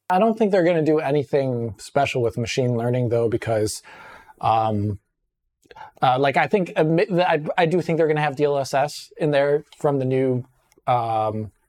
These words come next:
whatever the new S O C is there from nvidia, but I don't think they're gonna push that in some other direction, uh, because there's a lot, like, I don't think they have, like, M L scientists working at Nintendo doing these things. I think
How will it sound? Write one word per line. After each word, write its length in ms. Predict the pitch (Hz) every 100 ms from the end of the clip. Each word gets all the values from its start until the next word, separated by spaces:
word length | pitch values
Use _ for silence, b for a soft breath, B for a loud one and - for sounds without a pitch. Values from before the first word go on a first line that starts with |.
| _ _ _
whatever 420 | 147 139 131 131
the 260 | 123 120 120
new 200 | 131 123
S 160 | 110
O 60 | 117
C 260 | - 147
is 260 | 143 143 127
there 220 | 131 139
from 240 | 131 127 117
nvidia, 480 | 117 120 143 160 B B B -
but 140 | 156
I 40 |
don't 180 | 165 160
think 160 | 175 151
they're 120 | 147
gonna 200 | 143 131
push 200 | - 143
that 160 | 143 123
in 80 |
some 220 | 120 127 107
other 200 | 117 110
direction, 640 | 107 104 - 120 110 113 B B B -
uh, 140 | 113
because 280 | 113 - 123
there's 200 | 135 131
a 40 |
lot, 340 | 139 151 175 151
like, 280 | 135 - B B
I 80 | 156
don't 140 | 202
think 160 | 180 175
they 80 | 165
have, 140 | 165
like, 360 | 156 143 - B B -
M 180 | 156 156
L 180 | 151 143
scientists 560 | - 139 139 135 135 135
working 320 | 127 143 123
at 160 | 131
Nintendo 800 | 127 123 127 127 117 113 110 110 110
doing 260 | 123 117
these 200 | 113 -
things. 280 | 123 110 113
I 100 | 113
think 280 | 160 139